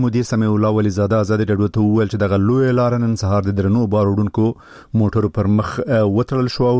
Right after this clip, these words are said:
نور مسافر وړونکي موټر د چاینونو او د واورو لپاره پر سمبال شوو نورو وسایلو کولی شي چې پر دې لاره تګ راتګ وکړي. د ولیزاده په وینا، په جنوبي سالنګ کې د واورې او طوفانونو شدت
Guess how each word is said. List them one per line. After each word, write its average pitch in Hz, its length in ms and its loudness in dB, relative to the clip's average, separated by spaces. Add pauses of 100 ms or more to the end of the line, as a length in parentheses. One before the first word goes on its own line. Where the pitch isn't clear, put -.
نور 135 300 0
مسافر 131 340 -2
وړونکي 127 360 -2
موټر 127 220 0 (420)
د 98 120 2 (140)
چاینونو 107 480 2
او - 20 2 (140)
د 98 100 0
واورو 127 360 0
لپاره 113 280 -2
پر - 160 -8
سمبال 95 420 0 (120)
شوو 123 340 0
نورو 131 220 0
وسایلو 120 440 0
کولی 135 300 0
شي 135 80 -6
چې - 160 -10
پر 98 80 0
دې 139 260 0
لاره 139 220 0
تګ 95 200 -2
راتګ 92 300 -4
وکړي. 131 260 0 (580)
د 110 120 -2
ولیزاده 113 400 0
په 117 120 0
وینا، 110 260 0
په 104 100 -2
جنوبي 107 360 0
سالنګ 107 280 0
کې 117 80 -2
د 101 140 2
واورې 113 340 2
او 101 140 -4
طوفانونو 110 500 0
شدت 98 240 -2